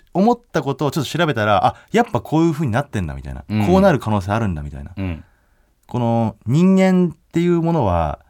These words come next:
Speaker 1: 果たして肉体のことを言うのか、意識のことを言うのかみたいな。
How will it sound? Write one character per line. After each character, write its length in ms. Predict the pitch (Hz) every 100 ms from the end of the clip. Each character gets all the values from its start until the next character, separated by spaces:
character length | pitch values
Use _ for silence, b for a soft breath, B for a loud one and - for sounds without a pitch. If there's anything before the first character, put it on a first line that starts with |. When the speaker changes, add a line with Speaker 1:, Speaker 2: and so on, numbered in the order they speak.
| _ _ _
Speaker 1:
果 120 | -
た 120 | - 175
し 60 |
て 60 | 107
肉 320 | 196 127 -
体 240 | - 196
の 100 | 196
こ 140 | 185 190
と 120 | 190
を 40 |
言 140 | 127 101
う 20 |
の 120 | 87
か、 360 | 73 90 82 - _ _ _ _
意 80 | -
識 280 | - - 123
の 100 | 90
こ 80 |
と 100 | 82
を 40 | 82
言 120 | 78
う 40 |
の 100 | 76
か 120 | 69 65
み 100 | 69
た 100 | 69
い 40 |
な。 120 | 76